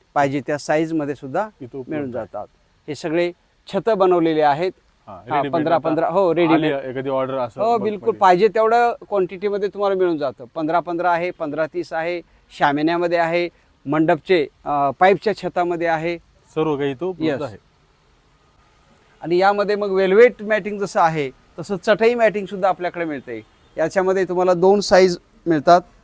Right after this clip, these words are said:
Speaker 1: पाच बाय तीस आणि पाच बाय पन्नास. आणि
Speaker 2: अच्छा.
Speaker 1: याच क्वालिटीमध्ये च-, आसनपट्टी सुद्धा मिळते आपल्याकडं,
Speaker 2: सर्व
Speaker 1: दीड बाय
Speaker 2: काही
Speaker 1: पंधराची.
Speaker 2: होलसेल
Speaker 1: अगदी
Speaker 2: मध्ये.
Speaker 1: सगळं साहित्य होलसेल रेटमध्येच मिळून जातं.
Speaker 2: मिळून जाईल.
Speaker 1: येस.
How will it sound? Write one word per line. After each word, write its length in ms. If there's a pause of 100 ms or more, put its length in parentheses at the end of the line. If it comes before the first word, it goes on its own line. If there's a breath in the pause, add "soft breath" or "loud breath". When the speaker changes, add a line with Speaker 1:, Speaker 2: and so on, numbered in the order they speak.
(140)
Speaker 1:
पाच 260
बाय 280 (180)
तीस 320 (180)
आणि 180
पाच 300
बाय 180
पन्नास. 380 (520)
आणि 100
Speaker 2:
अच्छा. 120
Speaker 1:
याच 160
क्वालिटीमध्ये 600 (340)
च-, 220
आसनपट्टी 640
सुद्धा 260
मिळते 260
आपल्याकडं, 400 (280)
Speaker 2:
सर्व 120
Speaker 1:
दीड 100
बाय 120
Speaker 2:
काही 100
Speaker 1:
पंधराची. 260
Speaker 2:
होलसेल 280
Speaker 1:
अगदी 100
Speaker 2:
मध्ये. 120
Speaker 1:
सगळं 320
साहित्य 400
होलसेल 380
रेटमध्येच 540 (240)
मिळून 260
जातं. 300
Speaker 2:
मिळून 200
जाईल. 300
Speaker 1:
येस. 100